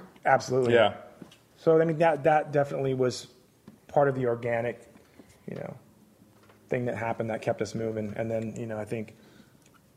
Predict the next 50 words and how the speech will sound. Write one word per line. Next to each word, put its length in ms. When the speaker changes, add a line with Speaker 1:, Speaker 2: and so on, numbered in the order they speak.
Speaker 1:
um, 440
like 100
Jeremy's 280
talking 160
about, 120
co-, 200
coming 260
here 260
and 80
finding 440
some 400
new 120
inspiration, 680
and 100
then 180
I 120
started 260
coming 260
here 180
with 140
him 260
and, 140
um, 400
met 240
so 120
many 140
great 240
writers 480
and 160
learned 220
how 120
to 100
kind 260
of, 60
you 120
know, 220
expand 540
my 240
horizons 520
writing-wise, 600
and 120
learned, 280
have 200
learned 160
a 40
lot. 280
This 180
has 80
been 160
a 120